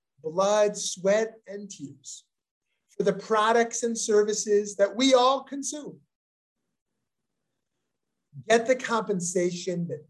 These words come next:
they were promised. One of the difficulties in addressing this problem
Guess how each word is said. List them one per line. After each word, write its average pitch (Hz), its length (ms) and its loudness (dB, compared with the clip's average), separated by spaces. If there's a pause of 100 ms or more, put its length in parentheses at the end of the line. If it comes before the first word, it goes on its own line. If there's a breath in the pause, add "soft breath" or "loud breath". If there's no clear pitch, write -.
(140)
they 143 360 -4 (100)
were 135 300 -4
promised. 123 840 -18 (1120)
One 302 220 4
of 359 120 -2
the 269 80 0
difficulties 165 800 -2
in 170 80 -2
addressing 190 640 0
this 185 180 -2
problem 131 500 -10